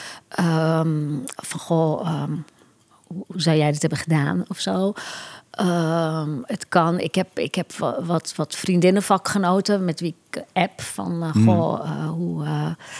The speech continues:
Speaker 2: Die
Speaker 1: zou
Speaker 2: zijn
Speaker 1: jij dit
Speaker 2: eerlijk en
Speaker 1: aanpakken?"
Speaker 2: liefdevol naar je of zo. Dat, dat is toch altijd het beste commentaar
Speaker 1: <laughs> Ja.
Speaker 2: eigenlijk,
Speaker 1: Je
Speaker 2: eh?
Speaker 1: hebt, eh, mensen, eh, om je heen nodig die in elk geval, eh, weet je, die niet alleen maar zeggen van, "Oh, dit was goed."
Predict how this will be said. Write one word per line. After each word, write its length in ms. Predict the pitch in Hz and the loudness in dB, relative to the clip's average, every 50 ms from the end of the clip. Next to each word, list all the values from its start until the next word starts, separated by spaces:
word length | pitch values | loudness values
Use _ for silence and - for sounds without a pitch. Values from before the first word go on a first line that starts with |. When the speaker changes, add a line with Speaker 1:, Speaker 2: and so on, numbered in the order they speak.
| - - - - - - - - - _ - - 113 | -14 -14 -16 -18 -20 -20 -20 -20 -20 _ -2 0 2
Speaker 2:
Die 20 | |
Speaker 1:
zou 160 | 113 160 160 | 4 6 6
Speaker 2:
zijn 20 | 160 | 6
Speaker 1:
jij 140 | 170 170 | 6 6
dit 100 | 175 156 | 8 8
Speaker 2:
eerlijk 220 | 156 143 135 120 - | 8 8 8 6 4
en 60 | - | 6
Speaker 1:
aanpakken?" 260 | 117 120 127 - - - | 6 8 8 8 6 6
Speaker 2:
liefdevol 380 | - 101 113 117 113 113 113 | 2 4 6 6 8 8 6
naar 260 | 107 110 107 104 104 104 | 6 6 4 4 4 6
je 60 | - | 6
of 160 | 254 226 - | 6 6 6
zo. 140 | - - - - 208 - | 6 6 6 6 8 6
Dat, 160 | 269 202 180 | 4 6 8
dat 100 | 214 190 | 6 6
is 60 | 156 135 | 6 6
toch 80 | - | 6
altijd 200 | 320 175 127 139 | 6 6 6 4
het 80 | 240 262 | 4 6
beste 300 | 185 175 - - 170 - | 8 8 8 6 4 6
commentaar 340 | - 160 156 135 - 165 143 185 | 6 6 6 8 6 6 6 6
Speaker 1:
<laughs> 40 | 170 | 4
Ja. 60 | 160 | 4
Speaker 2:
eigenlijk, 440 | - 123 123 113 117 147 185 190 190 | 4 2 2 2 2 2 2 2 4
Speaker 1:
Je 60 | - | 6
Speaker 2:
eh? 120 | - 190 208 | 6 8 8
Speaker 1:
hebt, 440 | 226 233 233 226 - - - - | 8 6 6 4 0 -10 -8 -2
eh, 280 | - - 196 202 202 202 | 0 4 4 6 6 6
mensen, 760 | 208 214 226 247 277 269 - - 247 214 208 - - - 254 | 6 6 6 6 6 4 2 0 2 4 4 4 4 0 -2
eh, 160 | 247 214 - 247 214 | -4 0 2 4 4
om 140 | 202 202 | 4 6
je 100 | 202 202 | 6 6
heen 400 | 196 202 220 233 247 254 240 208 | 6 6 6 6 6 4 4 4
nodig 500 | 196 180 185 220 240 254 254 254 - - - 175 180 - | 6 6 6 6 6 6 4 4 2 0 -8 -10 -12 -8
die 540 | - - 202 208 208 208 208 202 202 - - - | -2 0 2 4 4 2 2 0 -2 -4 -4 0
in 180 | 180 175 - | 0 0 2
elk 300 | - - 226 233 220 - | 2 2 2 2 0 -2
geval, 800 | - - 214 202 - - - 202 196 190 190 196 190 190 - - - | -4 -6 -6 -6 -6 -2 2 2 4 6 6 6 4 4 2 -2 -2
eh, 100 | - 202 | 0 2
weet 160 | 220 226 220 | 2 2 2
je, 80 | - 226 | 2 0
die 140 | 190 202 202 | 2 4 4
niet 220 | 214 226 220 240 | 4 4 6 4
alleen 180 | 220 196 202 208 | 4 4 4 2
maar 120 | 208 190 | 2 2
zeggen 240 | 180 196 185 - 180 | 2 2 2 0 -2
van, 180 | - 190 190 | -2 0 2
"Oh, 220 | - 190 180 180 185 | 4 6 6 6 4
dit 200 | 175 180 175 - | 4 2 0 -2
was 160 | - - - | -4 -6 -6
goed." 260 | - - 175 170 - | -6 -6 -6 -8 -8